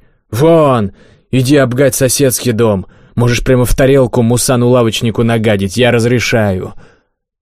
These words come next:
Мужчина захохотал, закидывая руки на затылок.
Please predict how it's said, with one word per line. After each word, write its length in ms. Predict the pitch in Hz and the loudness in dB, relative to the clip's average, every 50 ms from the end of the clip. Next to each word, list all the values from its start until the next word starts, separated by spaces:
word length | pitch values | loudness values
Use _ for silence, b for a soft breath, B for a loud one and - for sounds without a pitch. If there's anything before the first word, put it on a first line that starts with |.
| _ _ _ _ _ _ - | _ _ _ _ _ _ -2
Мужчина 520 | 107 110 104 - - - 120 110 107 107 | 0 0 0 -2 -2 -2 0 0 0 0
захохотал, 840 | 92 107 110 101 - 113 98 - 113 107 101 - - 120 120 117 110 | 0 0 -2 0 0 -2 -2 -2 -2 -4 -2 -2 0 0 2 2 2
закидывая 580 | 98 101 107 101 - 117 107 104 101 104 104 | 0 0 0 -2 -2 -2 -2 0 0 0 0
руки 280 | 104 110 104 98 - 110 | 0 0 -2 -2 -2 -2
на 200 | 104 98 104 107 | -2 0 0 0
затылок. 600 | 98 101 104 98 - - 123 113 110 101 - - | 0 -2 -2 -2 -2 -2 0 0 0 -2 -4 -8